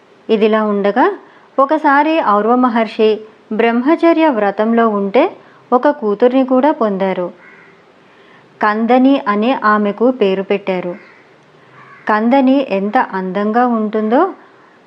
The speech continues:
అంత కఠినంగా కూడా మాట్లాడుతుంది. కందని పెరిగి పెద్దయ్యాక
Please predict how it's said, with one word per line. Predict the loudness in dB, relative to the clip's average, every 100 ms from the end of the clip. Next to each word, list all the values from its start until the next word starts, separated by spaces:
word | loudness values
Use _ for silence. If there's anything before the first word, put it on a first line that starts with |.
| -2
అంత | 2 2 0
కఠినంగా | -2 -4 0 2 2 2
కూడా | 0 -2 0 0
మాట్లాడుతుంది. | -2 -4 -4 -4 -4 -4 -4 -6 -8 -16 _ _ _ _ _ _ _ _ _ _ -4
కందని | -2 0 2 4 2
పెరిగి | 2 0 2 0 0
పెద్దయ్యాక | -2 -2 -2 0 0 -2 -2 -4